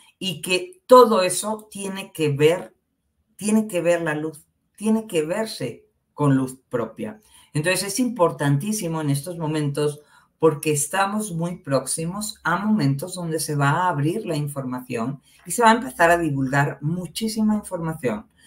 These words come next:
Entonces, la pregunta es, ¿nos engañan o nos autoengañamos? Cuando realmente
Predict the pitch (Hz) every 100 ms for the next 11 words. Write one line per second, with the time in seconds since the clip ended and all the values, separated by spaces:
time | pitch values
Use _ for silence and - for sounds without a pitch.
0 | _ - 147 147 160 147 110 - 127 127
1 | 131 127 127 131 123 120 113 - - _
2 | _ _ _ - 131 127 131 160 247 302
3 | 320 302 _ - 127 117 - 110 113 110
4 | 110 123 131 113 107 - - _ _ _
5 | _ _ _ _ _ _ _ - 139 143
6 | 143 139 135 143 202 233 214 190 185 -
7 | 123 - -